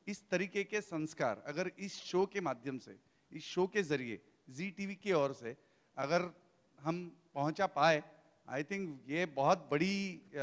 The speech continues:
कामयाबी होगी इस शो की। ये छोटी चीज़ है,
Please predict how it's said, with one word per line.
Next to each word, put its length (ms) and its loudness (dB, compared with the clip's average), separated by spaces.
कामयाबी 400 2
होगी 220 -2
इस 160 -8
शो 240 -4
की। 200 -14
ये 60 0
छोटी 340 2
चीज़ 280 -2
है, 160 -2